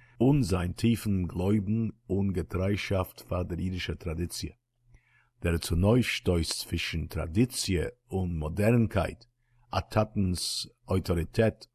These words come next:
und Liebe, Tradition und Aufklärung, werden ausgespielt in einem Schatten von einem Antisemitismus von der dorfischer Gesellschaft.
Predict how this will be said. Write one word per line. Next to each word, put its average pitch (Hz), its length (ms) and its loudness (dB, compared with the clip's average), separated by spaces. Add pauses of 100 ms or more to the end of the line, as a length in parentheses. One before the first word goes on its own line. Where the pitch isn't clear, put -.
und 82 180 -4
Liebe, 98 460 4 (400)
Tradition 98 800 2
und 87 400 -2
Aufklärung, 98 720 0 (440)
werden 120 440 4 (120)
ausgespielt 107 1160 0
in 95 120 0
einem 82 140 0
Schatten 107 520 0
von 98 200 0
einem 92 300 -2
Antisemitismus 92 1040 -2
von 85 180 -6
der 82 220 -4 (120)
dorfischer 101 580 2
Gesellschaft. 90 640 0